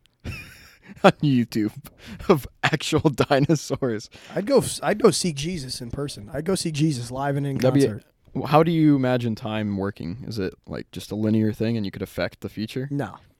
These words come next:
Speaker 1: Okay, so,
Speaker 2: I,
Speaker 1: yeah.
Speaker 2: I'm, I'm stuck on fixed. I think it's fixed.
Speaker 1: 'Cause I'm just viewing it as if you pop in and you're already, you s-, you have a different plot, uh,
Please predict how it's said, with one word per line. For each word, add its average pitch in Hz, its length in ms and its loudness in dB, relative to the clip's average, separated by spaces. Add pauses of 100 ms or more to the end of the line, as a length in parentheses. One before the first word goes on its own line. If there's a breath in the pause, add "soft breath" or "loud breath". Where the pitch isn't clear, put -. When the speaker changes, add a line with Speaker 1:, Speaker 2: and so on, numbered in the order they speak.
Speaker 1:
Okay, 101 260 -6
so, - 160 -6
Speaker 2:
I, 143 60 0
Speaker 1:
yeah. 123 240 6
Speaker 2:
I'm, 143 200 -2
I'm 143 140 -2
stuck 135 240 -6
on 113 140 -6
fixed. - 380 -14
I 117 60 -10
think 113 160 -12
it's 127 100 -16
fixed. - 360 -20 (880)
Speaker 1:
'Cause 123 160 -2 (120)
I'm 139 340 8
just - 200 -6 (220)
viewing 117 260 4
it 101 80 0
as 107 120 0
if 104 140 -2 (140)
you 107 200 0
pop 117 360 0
in 120 360 2
and 101 120 2
you're 107 220 8
already, 107 260 6
you 101 160 -4
s-, - 200 -10
you 120 100 0
have 113 120 2
a 107 40 -2
different 101 300 -2
plot, 104 260 -2
uh, 92 300 -6